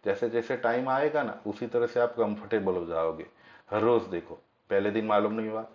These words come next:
चलो देखो दूसरी बार, तीसरी बार, तो चौथी बार आपको मालूम हो गई, "नहीं यार, चलो ये डेल्टा ये था, ये आ गया।" जैसे मेरा स्ट्रेटजी का डेल्टा पॉइंट फ़ाइव था,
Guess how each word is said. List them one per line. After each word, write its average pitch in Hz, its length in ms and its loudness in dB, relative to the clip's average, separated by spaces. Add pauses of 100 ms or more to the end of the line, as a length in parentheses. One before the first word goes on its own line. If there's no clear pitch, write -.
(320)
चलो 87 160 -6
देखो 90 260 -4
दूसरी 95 300 -6
बार, 104 320 -2
तीसरी 104 260 -8
बार, 101 180 0
तो 104 140 -8
चौथी 107 340 0
बार 127 180 2
आपको 123 200 2
मालूम 117 320 2
हो 113 100 2
गई, 107 140 0
"नहीं 92 220 -8
यार, 87 220 -2
चलो 87 140 -4
ये 85 140 -8
डेल्टा 92 320 -4
ये 95 180 -6
था, - 320 -6 (380)
ये 90 100 -6
आ 90 160 2
गया।" 110 220 0 (240)
जैसे 95 200 -4
मेरा 95 220 -2
स्ट्रेटजी 95 420 -6
का 95 140 2
डेल्टा 92 280 -2
पॉइंट 95 320 -6
फ़ाइव 101 220 -2
था, - 260 -6